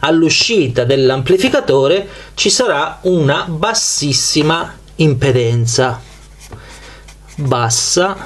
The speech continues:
impedenza. Proprio perché non deve,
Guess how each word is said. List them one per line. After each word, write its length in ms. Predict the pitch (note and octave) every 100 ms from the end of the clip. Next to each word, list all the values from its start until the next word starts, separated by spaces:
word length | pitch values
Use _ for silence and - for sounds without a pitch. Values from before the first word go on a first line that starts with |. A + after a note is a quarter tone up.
| - - - - - - - - -
impedenza. 1300 | D#3 D#3 C3+ - C3+ A#2+ A#2 A#2 A#2 - A#2+ A#2 - - - - - - - - - - - - -
Proprio 320 | - F#3+ C#3
perché 600 | D3+ G3+ G3 - F#3+ G#3+ - - - - - - - - - -
non 340 | - D3 D3 D3+
deve, 480 | F3+ F#3 D3 D3